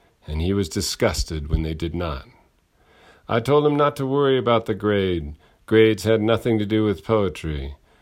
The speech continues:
But he could not hear that, and I sat with his criticism. "I worked my ass off on this paper, and all I got was an effing C. How the hell am I supposed to keep writing?"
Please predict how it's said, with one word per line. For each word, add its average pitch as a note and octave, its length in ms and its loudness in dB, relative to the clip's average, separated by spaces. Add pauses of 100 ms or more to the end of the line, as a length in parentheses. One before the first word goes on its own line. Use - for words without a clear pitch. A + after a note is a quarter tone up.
(200)
But G#2 160 -2
he A#2 60 0
could A#2+ 160 -4
not C3 240 0
hear B2+ 300 2
that, F2+ 320 0 (360)
and G2+ 140 -2
I G#2 120 2
sat G#2+ 440 0
with G#2+ 140 -4
his F#2 180 -4
criticism. D2 880 -6 (580)
"I B2 140 -4
worked C#3 260 2
my B2+ 220 0
ass C3 360 -4
off G2+ 240 2
on F#2+ 160 0
this F#2 160 -2
paper, G2+ 340 -4
and G#2+ 100 0
all A2+ 120 2
I A2+ 100 0
got G#2+ 260 -2
was G#2 160 -4
an G2+ 80 0
effing G#2 400 -2
C. D2+ 600 -4 (420)
How C#3 280 2
the C#3 120 0
hell B2+ 220 0
am A#2 140 0
I A2+ 120 2
supposed G#2+ 580 -2
to G#2 80 -4
keep - 320 -6
writing?" D#2+ 540 -6